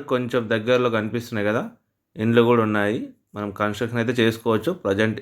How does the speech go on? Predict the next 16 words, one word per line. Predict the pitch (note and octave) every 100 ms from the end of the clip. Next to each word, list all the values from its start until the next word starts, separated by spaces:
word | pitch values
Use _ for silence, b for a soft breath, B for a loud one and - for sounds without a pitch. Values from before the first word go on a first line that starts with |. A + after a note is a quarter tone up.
| -
ఇబ్బంది | G2 A2+ A2 A2
అయితే | G#2 A#2
ఏమీ | G2+ G#2 G#2
లేదు. | G2 G2 D#3 A3 _ _ _ _ _ -
మంచి | A2 B2 C#3
లొకేషన్‌లో | A#2 A2+ C3+ C3+ C#3+ B2+
ఉంటుంది. | A#2 A2 A#2 E3 - -
ఎదురు | A2 A#2+ A#2+
కనిపిస్తున్న | A2+ A2 A2+ A#2 G#2+
అన్ని | G#2+ A2 D3+ - _ _ _ -
ఇండ్లు | G#2 G2+ A2+ A#3 - _ _ _ _ _ _ _ -
కన్‌స్ట్రక్షన్ | A2+ A#2 C3 C3+
అయితే | B2 C#3
చేస్తున్నారు | A#2+ A2+ A#2 G#2+ A#2
ఆ | A2 G#2+
ఏరియాలో. | G#2+ G#2 G#2 C3